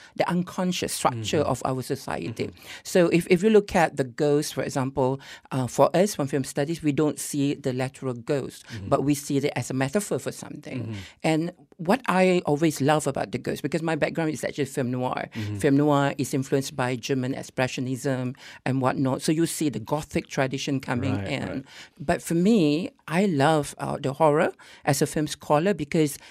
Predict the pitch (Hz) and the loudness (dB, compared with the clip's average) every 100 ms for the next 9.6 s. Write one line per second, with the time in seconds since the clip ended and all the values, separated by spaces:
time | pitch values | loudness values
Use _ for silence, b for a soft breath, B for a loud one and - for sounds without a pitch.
0 | B 170 151 147 - - 165 156 147 147 | B 0 0 -4 -6 0 4 6 6 2
1 | 147 - 151 127 139 143 139 - - - | -2 -4 -4 -2 -6 -4 -6 -6 -8 -8
2 | 143 - 156 - - - - 117 98 101 | -12 -12 -12 -12 -12 -12 -10 -10 -10 -10
3 | - 175 170 185 196 208 185 202 175 - | -6 0 4 4 4 2 2 2 2 0
4 | 156 151 - 302 240 202 - - - - | -2 0 2 2 2 0 -6 -8 -8 -10
5 | B B 180 190 196 208 180 160 - - | B B 4 6 6 4 2 0 -2 -2
6 | 147 180 175 180 143 147 - _ 170 156 | 2 6 6 4 2 2 0 _ -4 -2
7 | - - - 135 143 147 - 151 156 - | -2 -2 -2 -2 -2 -4 -4 -6 -6 -4
8 | 147 - B B - - - 202 196 160 | -6 -6 B B -2 -2 2 4 4 2
9 | 143 135 - 165 - 135 | 0 0 4 2 2 -4